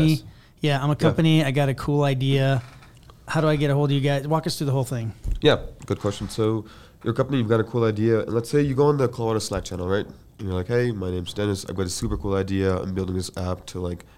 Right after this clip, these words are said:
Speaker 3: save the world."
Speaker 2: Right.
Speaker 3: Awesome. And I'm currently in the M V P stage. I've built out the web app, but I have no customers. So I might reach out to you, or you might just see my, like, my posts, like, "Hey, if you have an idea, email me, contact me."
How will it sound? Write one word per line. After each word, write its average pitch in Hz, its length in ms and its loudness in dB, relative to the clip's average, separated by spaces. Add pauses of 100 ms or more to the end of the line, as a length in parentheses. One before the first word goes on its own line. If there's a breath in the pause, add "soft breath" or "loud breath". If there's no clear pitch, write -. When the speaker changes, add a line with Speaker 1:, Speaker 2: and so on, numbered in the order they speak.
Speaker 3:
save 101 200 -10
the 95 80 -4
world." 90 260 -4 (280 soft breath)
Speaker 2:
Right. 123 300 -6
Speaker 3:
Awesome. 90 340 -6 (400 soft breath)
And 95 460 0 (440 soft breath)
I'm 107 240 -2
currently 120 300 0
in 104 80 0
the 101 120 -2
M 104 100 0
V 101 100 2
P 110 140 -2
stage. 123 480 0
I've 98 200 -2
built 101 200 0
out 101 80 -6
the 101 80 -6
web 107 160 0
app, 98 240 0 (360)
but 101 100 -8
I - 20 -2
have 92 100 -8
no 95 100 -4
customers. 98 640 -10
So 98 340 -4 (400 loud breath)
I 107 80 0
might 113 140 6
reach 120 180 2
out 110 140 -2
to 127 80 -6
you, 127 160 -4
or 98 80 -2
you 104 80 -2
might 98 160 -2
just 98 160 -10
see 107 120 -6
my, 98 100 -4
like, 95 180 -8
my 95 160 -2
posts, 95 500 -8 (380 soft breath)
like, 95 140 -10
"Hey, 120 220 -2
if 90 160 -8
you 110 60 -2
have 98 80 -2
an 95 100 -2
idea, 123 360 0 (400)
email 98 180 0
me, 95 100 0
contact 95 380 -6
me." 101 180 -2